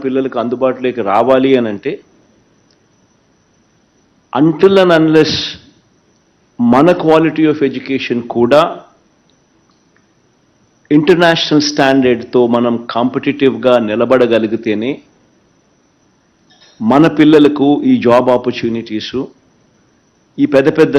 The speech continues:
సంస్థల్లోనూ, పెద్ద పెద్ద కంపెనీల్లోనూ మన పిల్లలకు వచ్చే పరిస్థితి,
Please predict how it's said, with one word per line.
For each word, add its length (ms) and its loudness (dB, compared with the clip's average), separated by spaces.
సంస్థల్లోనూ, 760 2
పెద్ద 200 -2
పెద్ద 140 -2
కంపెనీల్లోనూ 720 -2
మన 120 4
పిల్లలకు 360 0
వచ్చే 200 -6
పరిస్థితి, 420 -4